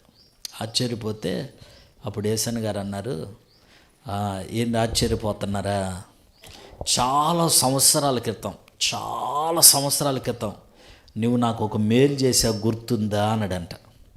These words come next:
ఎవరితో? దేవునైతే అన్నాడంట. అంటే,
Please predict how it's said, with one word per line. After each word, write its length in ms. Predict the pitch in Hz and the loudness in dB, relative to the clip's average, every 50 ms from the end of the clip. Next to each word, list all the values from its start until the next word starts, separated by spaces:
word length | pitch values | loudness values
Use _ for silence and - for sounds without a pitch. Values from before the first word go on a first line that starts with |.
| - - - - - - _ - - 110 | -20 -20 -20 -20 -20 -20 _ -8 -4 -2
ఎవరితో? 460 | 117 123 123 - 139 135 139 143 147 - - _ _ _ _ _ _ _ - - - - - - - - - - - - - - | -2 -2 -4 -4 -4 -4 -4 -6 -8 -12 -18 _ _ _ _ _ _ _ -20 -20 -20 -20 -20 -20 -20 -20 -20 -20 -20 -20 -18 -8
దేవునైతే 540 | 87 101 123 135 135 127 127 123 120 - - | -4 0 0 0 2 0 0 -2 -2 -2 -4
అన్నాడంట. 400 | - 113 113 101 101 92 92 - - - - - - - - - - - - - - - | -4 -4 -4 -4 -6 -8 -10 -12 -16 -18 -20 -20 -20 -20 -20 -20 -20 -20 -20 -20 -14 -12
అంటే, 560 | - 120 117 110 147 180 185 170 131 117 113 | -10 -10 -8 -6 -6 -6 -6 -6 -8 -10 -14